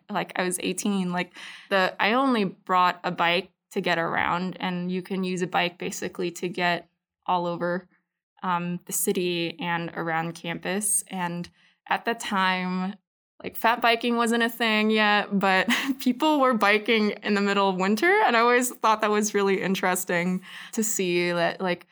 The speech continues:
you know, students would just commute by, by bike. And, and, like, I think a lot of,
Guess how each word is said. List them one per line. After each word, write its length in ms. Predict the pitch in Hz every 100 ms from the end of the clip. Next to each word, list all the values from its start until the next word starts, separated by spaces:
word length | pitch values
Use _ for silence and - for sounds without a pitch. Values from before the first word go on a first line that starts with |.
| _ _
you 100 | 185
know, 160 | 180 175
students 840 | - - 196 202 202 - - - -
would 420 | 196 190 175 160
just 420 | - 180 - -
commute 520 | - 190 185 185 - -
by, 540 | 165 170 170 170 170 - -
by 120 | 175
bike. 480 | 233 294 226 185 -
And, 420 | 185 175 170 175 - _ _ _ _
and, 180 | 196 190
like, 160 | 190
I 80 | 196
think 260 | 214 247 220
a 60 |
lot 220 | 190 190
of, 200 | 190 185